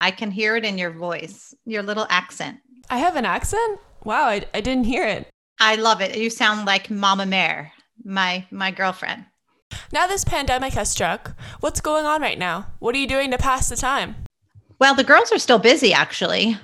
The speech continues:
Speaker 1: Um, and Maddie, um, actually just had an audition this morning, but everything's on Zoom.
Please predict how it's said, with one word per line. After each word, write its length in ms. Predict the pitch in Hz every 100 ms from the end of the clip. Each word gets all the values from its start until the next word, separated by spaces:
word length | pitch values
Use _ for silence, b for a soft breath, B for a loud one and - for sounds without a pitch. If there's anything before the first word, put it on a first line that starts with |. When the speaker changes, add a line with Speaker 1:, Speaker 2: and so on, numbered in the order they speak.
| -
Speaker 1:
Um, 400 | 226 214 202 202
and 400 | - 208 196 202 - _ _ _ _ _ _
Maddie, 720 | - 214 214 226 254 240 240 220
um, 560 | 202 196 190 185 180 - _ _ _ _ _ -
actually 320 | 196 - 226
just 220 | 196 208
had 220 | 208 208 196
an 60 |
audition 420 | 175 196 208 208 220
this 220 | 196 -
morning, 600 | 233 240 185 180 220 -
but 160 | 220 196
everything's 340 | 202 214 208
on 160 | 190 175
Zoom. 560 | 175 196 165 175 262